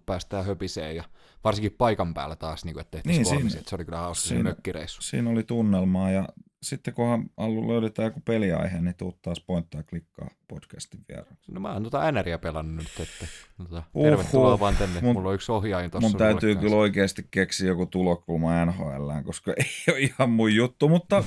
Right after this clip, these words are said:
Speaker 2: ei, kyllä välillä pitäisi
Speaker 1: Tuu
Speaker 2: kokeilla.
Speaker 1: vasemmasta laidasta.
Speaker 2: Niin, just näin, juuri näin. Hyvä, ei mitään.
Speaker 1: Joo, mutta mietitään, mietitään ihmeessä jo jotain pelailu-, pelailujuttua kanssa jossain kohtaa,
Speaker 2: Kyllä.
Speaker 1: mutta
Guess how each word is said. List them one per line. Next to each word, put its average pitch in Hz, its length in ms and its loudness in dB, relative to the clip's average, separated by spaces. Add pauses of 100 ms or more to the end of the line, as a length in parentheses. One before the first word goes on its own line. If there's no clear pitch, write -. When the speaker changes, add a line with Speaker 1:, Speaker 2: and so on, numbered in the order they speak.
Speaker 2:
ei, 185 300 4
kyllä 185 240 -4
välillä 185 280 4
pitäisi 185 280 -4
Speaker 1:
Tuu 180 120 -2
Speaker 2:
kokeilla. 151 260 2
Speaker 1:
vasemmasta 147 480 2
laidasta. 147 360 -2
Speaker 2:
Niin, 120 280 4
just 107 280 -4
näin, 95 200 0 (100)
juuri 98 280 -6
näin. 98 180 -8 (1160)
Hyvä, 143 280 4 (320)
ei 123 180 -2
mitään. 120 320 -8
Speaker 1:
Joo, 120 120 4
mutta 101 160 -4
mietitään, 101 460 2
mietitään 107 420 -2
ihmeessä 92 480 -6
jo 92 180 -4
jotain 87 360 -6
pelailu-, 92 440 -4 (100)
pelailujuttua 95 680 -4
kanssa 90 260 -8
jossain 80 320 -10
kohtaa, - 340 -12
Speaker 2:
Kyllä. 85 100 -6
Speaker 1:
mutta 90 180 -6